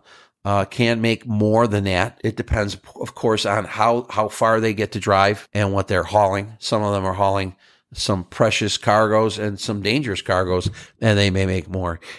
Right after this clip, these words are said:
Here's what it goes on to say. This is number ten. A truck driver hauls cargo across a long distance using large trucks that attach to trailers. No shit, really? <laughs>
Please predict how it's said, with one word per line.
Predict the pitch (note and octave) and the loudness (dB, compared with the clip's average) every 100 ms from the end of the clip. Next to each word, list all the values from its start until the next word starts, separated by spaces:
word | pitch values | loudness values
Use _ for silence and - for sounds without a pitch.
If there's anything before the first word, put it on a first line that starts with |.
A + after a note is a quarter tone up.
| - | 0
Here's | F#3+ | 0
what | F3+ | 2
it | A#2 | 2
goes | A#2 | 2
on | G#2+ F#2+ | 2 0
to | |
say. | F2+ G#2+ | 0 0
This | G2+ A#2+ | 0 0
is | G2+ | -2
number | A2+ F#2+ | 0 0
ten. | E2+ G#2 F#2+ F#2+ - - | -2 0 0 -2 -10 -10
A | - | -8
truck | G2+ A#2 | 0 0
driver | - A2 G#2 | 2 0 2
hauls | G#2 G#2 | 2 0
cargo | - A#2+ A2+ A2 G#2 | 2 2 2 4 2
across | F#2+ A2 G#2 | 2 0 2
a | G2 | 0
long | G2+ G#2 | 0 0
distance | G2+ G#2 G#2 G2+ | 0 -4 -4 -4
using | G#2 F#2+ G2 | -4 -4 -2
large | G2 G2 F#2+ | 0 0 -2
trucks | - G2 - | -2 -4 -2
that | G2+ G2 | -2 -2
attach | - G2 F#2+ | -2 -4 -4
to | F#2+ | -8
trailers. | - F2+ G2+ F2+ - | -8 -4 -4 -4 -2
No | B2 C3 C3 | 0 4 4
shit, | - A#2 - | 4 2 2
really? | A#2 A#2+ D3+ | 2 2 0
<laughs> | - | 0